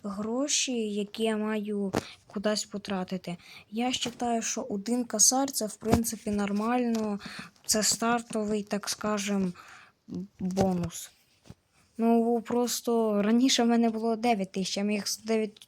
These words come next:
тисяч зайти. Але це вже було б ненормально. Тоді би я їх потратив. Ну, щас я не бачу смисла тратити через те, що, типа, ну, як вам об'ясняти? Я думаю, ви розумієте, що,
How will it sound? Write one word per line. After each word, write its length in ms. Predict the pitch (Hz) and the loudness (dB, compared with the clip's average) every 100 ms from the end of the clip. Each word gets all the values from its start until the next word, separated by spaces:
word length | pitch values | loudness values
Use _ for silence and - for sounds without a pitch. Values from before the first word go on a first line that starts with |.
| - | -2
тисяч 320 | 233 - - | 0 0 -4
зайти. 480 | 185 185 - 185 180 - - - | -6 -6 -6 -6 -6 -10 -20 -10
Але 120 | 190 | -6
це 120 | 185 196 | -2 0
вже 160 | 190 | 0
було 220 | 185 196 | 0 0
б 80 | 185 | 0
ненормально. 560 | 196 196 185 180 175 170 | 2 2 0 -2 -2 -4
Тоді 220 | 180 196 | -6 -6
би 140 | 247 269 | -2 0
я 80 | 240 | 0
їх 160 | 226 | -4
потратив. 520 | - 208 190 170 - - - - _ - | -10 -8 -6 -6 -10 -18 -20 -20 _ -4
Ну, 80 | 196 | 2
щас 320 | 233 254 - | 4 2 2
я 100 | 214 | 0
не 120 | 214 | 0
бачу 280 | 208 208 202 | 0 -2 -4
смисла 400 | 214 208 196 185 | -4 -4 -4 -6
тратити 460 | 190 220 247 - | -6 -6 -6 -8
через 300 | 196 185 185 | -6 -6 -6
те, 140 | - 190 | -4 -4
що, 140 | - | -4
типа, 400 | - 185 - 185 - - - - | -8 -8 -4 -6 -6 -16 -20 -4
ну, 160 | 190 175 - _ _ - - - _ _ - - | -2 -2 -6 _ _ -20 -20 -20 _ _ -10 -2
як 260 | 208 214 196 | 4 4 6
вам 120 | 190 | 2
об'ясняти? 540 | 185 180 190 180 - | 2 0 0 -2 0
Я 80 | 196 | 0
думаю, 300 | 220 254 269 | 4 4 2
ви 100 | 262 | 0
розумієте, 520 | 262 254 254 220 190 | 0 0 0 0 -2
що, 440 | 175 - 185 185 | -4 -2 2 2